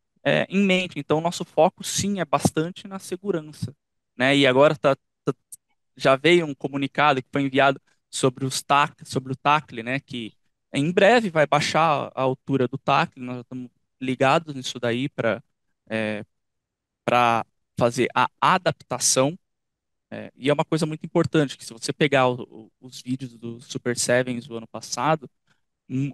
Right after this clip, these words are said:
as técnicas de tackle foram, assim,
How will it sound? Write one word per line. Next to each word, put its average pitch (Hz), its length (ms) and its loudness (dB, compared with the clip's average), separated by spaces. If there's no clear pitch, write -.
as 127 360 -2
técnicas 139 580 0
de 131 120 -8
tackle 131 600 -2
foram, 120 360 -10
assim, 117 480 -20